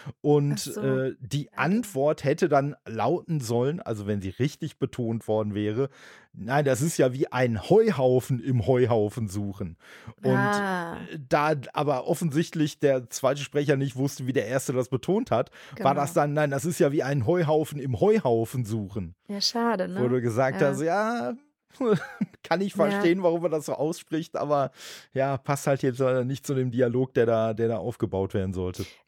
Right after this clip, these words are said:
Speaker 2: Na, du hast ganz oft die, die Lines siehst du ganz oft nicht von dem, vom
Speaker 1: Mhm.
Speaker 2: Gegenspieler. Also du siehst noch nicht
Speaker 1: Ja.
Speaker 2: mal, was der gesprochen hat, leider.
Speaker 1: Ja.
Speaker 2: Das ist, das macht's dann echt schwierig. Du weißt gar nicht genau, worauf du antwortest oft.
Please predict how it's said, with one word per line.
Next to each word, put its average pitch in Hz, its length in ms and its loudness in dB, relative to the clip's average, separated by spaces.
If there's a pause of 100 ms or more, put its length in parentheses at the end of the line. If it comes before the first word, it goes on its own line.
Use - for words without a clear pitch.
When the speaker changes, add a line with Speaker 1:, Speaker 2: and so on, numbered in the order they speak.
(140)
Speaker 2:
Na, 214 120 0
du 214 180 2
hast 220 200 0
ganz 220 200 2
oft - 240 -2
die, 202 240 0
die 202 120 0
Lines 196 340 2
siehst 202 200 -2
du 196 60 -2
ganz 196 220 -2
oft - 180 -6
nicht 190 160 -4
von 190 140 0
dem, 185 320 -2 (160)
vom 120 180 2
Speaker 1:
Mhm. - 0 -
Speaker 2:
Gegenspieler. 190 800 0
Also 196 160 -2
du 190 100 0
siehst 208 240 0
noch 220 80 4
nicht 208 100 4
Speaker 1:
Ja. 208 40 2
Speaker 2:
mal, 208 100 4
was 202 140 0
der 214 100 2
gesprochen 185 440 0
hat, 180 180 -2
leider. 185 300 4
Speaker 1:
Ja. 202 80 0
Speaker 2:
Das 196 180 -4
ist, - 240 -8
das 196 220 -4
macht's 190 220 -2
dann 196 120 0
echt - 180 -6
schwierig. 190 300 0
Du 190 80 -4
weißt 185 220 2
gar 190 120 0
nicht 185 160 -2
genau, 185 320 2
worauf 180 220 -2
du - 100 -2
antwortest 180 480 0
oft. 175 220 -4